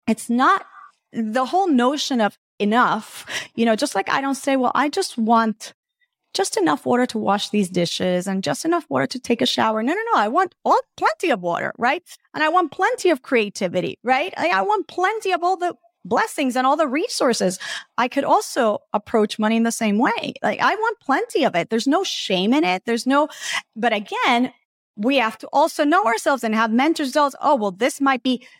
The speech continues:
deviating me from, you know, fulfilling what I wanna fulfill, and it's taking me on the opposite direction." Again, we have to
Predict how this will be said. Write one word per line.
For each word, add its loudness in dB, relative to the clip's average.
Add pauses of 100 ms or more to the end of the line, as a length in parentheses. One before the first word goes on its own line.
(140)
deviating 2
me 4
from, 0 (140)
you 0
know, 2
fulfilling -2 (220)
what 0
I 2
wanna 0
fulfill, 0
and 0
it's -6 (100)
taking 0
me 2
on 0
the 0
opposite -2
direction." -2
Again, 0
we 4
have 0
to -4